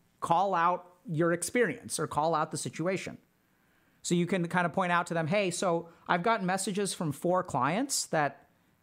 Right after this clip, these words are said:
they left messages for me and they're, uh, not co-, I, I just wanted to let everyone know, a couple of clients of mine have,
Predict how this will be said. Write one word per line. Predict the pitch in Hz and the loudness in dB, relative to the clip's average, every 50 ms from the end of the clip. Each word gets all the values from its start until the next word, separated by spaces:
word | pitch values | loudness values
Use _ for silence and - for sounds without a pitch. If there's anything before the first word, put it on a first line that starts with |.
| _ _ _ | _ _ _
they | - 165 180 | 0 0 2
left | 170 175 185 180 - 160 | 4 2 2 2 0 0
messages | 147 139 147 - - 185 156 196 190 185 - | 0 0 0 0 -2 -2 -2 -2 -2 -2 -2
for | - 190 | -2 0
me | 180 185 196 214 214 214 196 - | 0 0 0 0 0 -2 -2 -2
and | 185 165 160 | -2 0 0
they're, | 160 156 151 151 - - | 0 -2 -2 -6 -8 -12
uh, | 175 156 - _ - 165 | -12 -12 -10 _ -2 0
not | 147 156 156 165 - | 2 4 4 2 0
co-, | - 165 - | -2 -2 2
I, | 175 190 170 143 180 | 2 2 2 2 0
I | 180 | -2
just | 196 196 - | 0 0 0
wanted | 220 214 202 | 0 0 0
to | 196 | 0
let | 185 180 180 180 | 2 2 2 2
everyone | 175 170 175 165 160 156 | 2 0 0 0 0 0
know, | 156 156 147 143 123 113 - - - _ _ _ | 2 2 2 2 0 -2 -6 -14 -20 _ _ _
a | - 175 | -2 -2
couple | 175 - 202 214 208 226 220 | 2 2 2 4 4 4 2
of | 208 - | 2 0
clients | - - 190 180 190 196 185 - | 0 0 0 2 0 0 -2 -2
of | 185 160 | -2 0
mine | 156 151 151 151 151 151 147 | 0 2 2 0 0 0 0
have, | 120 151 147 139 139 131 127 - - | 0 2 2 2 0 -2 -4 -10 -14